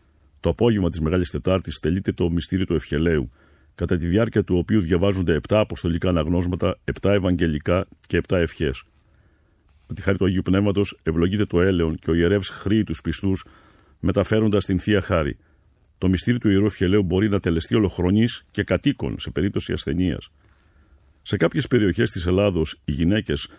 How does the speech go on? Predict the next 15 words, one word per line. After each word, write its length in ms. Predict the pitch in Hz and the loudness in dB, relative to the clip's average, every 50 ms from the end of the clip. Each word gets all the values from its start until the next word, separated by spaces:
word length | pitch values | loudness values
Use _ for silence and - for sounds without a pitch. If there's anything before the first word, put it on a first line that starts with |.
| _ _ _ _ _ _ | _ _ _ _ _ _
προσέρχονται 540 | - 98 95 - - 127 127 - 123 92 92 | -4 -2 -2 0 2 0 0 0 0 0 0
στο 160 | - - 90 | 0 0 0
μυστήριο 400 | 85 92 85 - - 98 95 101 | 0 0 0 0 0 0 0 0
του 120 | - - 90 | 0 0 0
Ιερού 200 | 87 90 92 107 | 2 2 2 0
Ευχελαίου 420 | 98 - - 85 82 90 98 98 | -2 -2 -2 0 0 2 0 0
κρατώντας 480 | - - 87 87 110 107 101 95 - - | 0 0 -2 0 0 0 0 0 -2 -4
σκεύος 480 | - - - - - 104 113 107 104 95 | -8 -10 -6 0 0 2 2 2 0 0
με 140 | 98 95 90 | 0 2 2
αλεύρι, 540 | 87 87 90 104 113 95 65 65 60 50 - - - _ _ _ _ _ _ _ _ - | 4 4 4 4 4 2 0 -2 -6 -6 -8 -12 -20 _ _ _ _ _ _ _ _ -18
στο 240 | - - - 98 92 | -14 -6 -2 -2 -2
οποίο 480 | 90 - - 113 123 127 127 123 - _ _ - | 0 0 2 2 4 4 2 2 -2 _ _ -4
έχουν 220 | - 101 98 120 | -2 0 0 0
στερεώσει 560 | 98 - - 104 92 92 95 104 107 - - - | -2 0 0 0 2 2 2 2 0 -2 -4 -8
κεριά 540 | - - 90 85 85 82 98 98 78 62 | -4 0 0 0 2 2 2 2 0 0